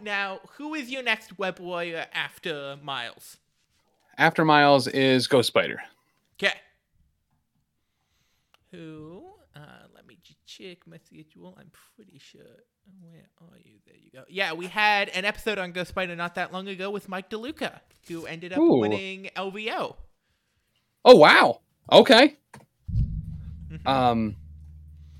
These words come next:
Speaker 2: it's pretty rad.
Speaker 1: I've had the top two of L V O on my podcast in the last month.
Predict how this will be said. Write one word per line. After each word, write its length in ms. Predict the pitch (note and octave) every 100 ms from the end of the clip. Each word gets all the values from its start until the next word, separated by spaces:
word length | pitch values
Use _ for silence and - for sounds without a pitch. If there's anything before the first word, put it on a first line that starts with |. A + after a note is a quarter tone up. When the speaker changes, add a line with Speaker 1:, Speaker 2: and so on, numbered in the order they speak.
| -
Speaker 2:
it's 100 | -
pretty 180 | - A#3+
rad. 320 | A#3+ D#4 A2+ G2+ - - -
Speaker 1:
I've 240 | F#3 A3+ A3+
had 340 | C#4 A#3+ -
the 80 | G3+
top 500 | - A3+ A#3+ B3 -
two 260 | - B3
of 100 | G#3+
L 240 | G#3 G3 G3
V 280 | F#3+ G3 E3+
O 440 | E3 D#3 D#3 D3 - _ _ _ F3+
on 240 | F#3+ G3
my 140 | F#3+
podcast 680 | F#3 G#3 F3 F3+ F#3+ E3+ F3 -
in 180 | F#3
the 100 | F#3
last 340 | F3+ F3 G3+ -
month. 460 | G3 D3 - -